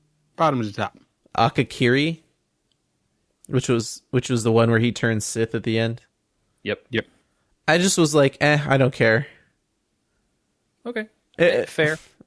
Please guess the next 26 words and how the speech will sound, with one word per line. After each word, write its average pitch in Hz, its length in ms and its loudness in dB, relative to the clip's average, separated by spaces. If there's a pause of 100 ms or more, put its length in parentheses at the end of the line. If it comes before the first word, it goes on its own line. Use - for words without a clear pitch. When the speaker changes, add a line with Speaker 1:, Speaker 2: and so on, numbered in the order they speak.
Speaker 2:
I, 165 200 2 (260)
that 190 340 2
was 196 140 4
the 180 100 2
thing 160 200 2
of, 139 120 2
like, 127 240 4
if 139 320 2
it 143 100 4
had 135 180 2
grabbed 123 360 2
me 131 180 2
for 120 220 0
wanting 113 360 0
a 107 60 -2
sequel, 110 380 -2
I 107 120 4
was 107 140 -4
like, 107 200 -6
"Eh." 151 160 -4 (480)
And 127 180 2
then 123 280 2
T 135 180 2
zero 123 260 4
B 120 140 2
one, 113 420 2